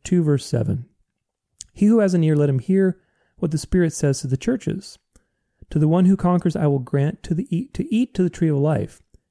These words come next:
which is in the paradise of God." So if you conquer, you have eternal life. Chapter two, verse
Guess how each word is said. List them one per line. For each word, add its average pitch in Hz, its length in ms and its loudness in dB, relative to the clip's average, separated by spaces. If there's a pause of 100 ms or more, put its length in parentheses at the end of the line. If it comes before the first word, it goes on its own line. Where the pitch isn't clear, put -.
(180)
which 139 200 0
is 131 100 0
in 131 80 2
the 131 80 0
paradise 107 460 -2
of - 100 -10
God." 180 380 -4 (800)
So - 120 -4
if 107 100 -4
you 117 60 -6
conquer, 175 480 0
you 131 540 0 (480)
have 113 180 -2
eternal 113 340 -2
life. - 440 -6 (920)
Chapter 135 680 -2 (180)
two, 160 200 0
verse 151 360 -2